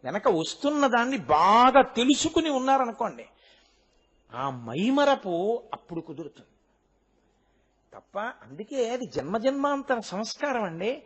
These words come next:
శోభానాయుడు గారి శిష్యులందరూ శోభానాయుడు గారు అయిపోతే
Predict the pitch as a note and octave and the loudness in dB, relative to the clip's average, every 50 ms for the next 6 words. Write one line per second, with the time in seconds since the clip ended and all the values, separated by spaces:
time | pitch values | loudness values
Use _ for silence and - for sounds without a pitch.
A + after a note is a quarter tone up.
0 | - - _ _ - - - D#3 D3 E3+ G3 A3+ A#3+ A#3+ A#3+ B3 B3 B3 B3+ B3 | -20 -20 _ _ -6 -2 -2 0 2 2 2 2 4 2 2 4 6 6 8 6
1 | A#3+ F#3+ A#3 A3 - A#3+ B3 B3 B3 B3 B3 A#3+ G3+ A3+ G#3+ G#3 A3+ A#3 B3 B3 | 6 4 0 -2 -2 0 0 0 2 2 2 2 2 2 2 4 4 4 4 2
2 | B3 B3 B3 B3 A#3+ A3+ A3 A3 A3+ G#3+ G3+ D3 D3+ E3+ G#3 B3+ B3+ A#3 | 4 4 4 4 4 4 4 2 0 0 0 2 2 4 4 4 2 0